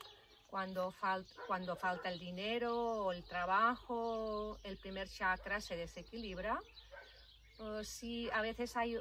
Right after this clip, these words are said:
un desajuste en las mujeres que tienen los huesitos muy separados, hay un desajuste y ese pequeño milímetro puede causar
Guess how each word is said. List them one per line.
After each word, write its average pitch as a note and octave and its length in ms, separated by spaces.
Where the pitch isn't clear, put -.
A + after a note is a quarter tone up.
un A3+ 180
desajuste A3 600
en A#3 80
las G#3 180
mujeres G3 680
que G#3 120
tienen G3 280
los F#3+ 200
huesitos F#3+ 600
muy F#3+ 220
separados, F3+ 960
hay G#3+ 160
un A3+ 80
desajuste A#3+ 800
y B3+ 100
ese C#4 240
pequeño C4+ 600
milímetro B3 760
puede C4+ 220
causar C#4+ 420